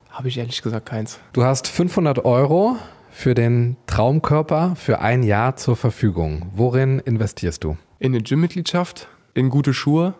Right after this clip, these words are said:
Speaker 1: und in ein Eiweißprotein. Also ein Whey-Protein.
Speaker 2: Welche Musik hörst du beim Training?
Speaker 1: Neunzig Prozent Metal in der härtesten Ausführung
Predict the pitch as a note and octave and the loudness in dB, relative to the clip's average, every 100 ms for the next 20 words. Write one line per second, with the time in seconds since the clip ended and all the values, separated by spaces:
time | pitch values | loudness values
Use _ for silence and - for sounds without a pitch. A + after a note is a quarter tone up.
0 | _ - C3 C3 C3+ - - C3 B2+ B2+ | _ 0 2 2 0 -4 -2 2 2 2
1 | C3 C3 C3 - _ _ _ B2+ - A2 | 0 0 -4 -10 _ _ _ -4 -2 -2
2 | G#2+ - - - - - _ _ _ _ | -4 -6 -8 -8 -10 -12 _ _ _ _
3 | B2+ A#2 A#2 A2 G#2+ - - _ _ - | -4 -2 -2 -2 -4 -8 -16 _ _ -2
4 | A#2+ A#2 A2+ A2+ - C#3+ _ _ - D3 | -2 0 -6 -6 -8 -10 _ _ -2 2
5 | E3 D#3 D#3+ - B2 A2 - G#2 F#2+ F2 | 2 2 0 0 0 0 0 2 2 2
6 | E2 E2 - E2+ D#2+ D#2+ - - B2+ D3+ | 0 0 -2 0 0 -2 -6 -4 -2 0
7 | D3+ - D3 - C#3 C#3+ C3 - - - | -2 -2 -2 0 2 2 0 -6 -14 -20
8 | _ _ A2+ B2+ - D#3+ C3+ B2 A#2+ A#2+ | _ _ -2 0 0 0 0 0 2 0
9 | - - _ - B2 C3 - C3+ - C3+ | -6 -18 _ -2 0 0 0 -2 -2 0
10 | C3+ C3+ - D#3+ D#3+ G3+ | -2 -2 0 2 2 0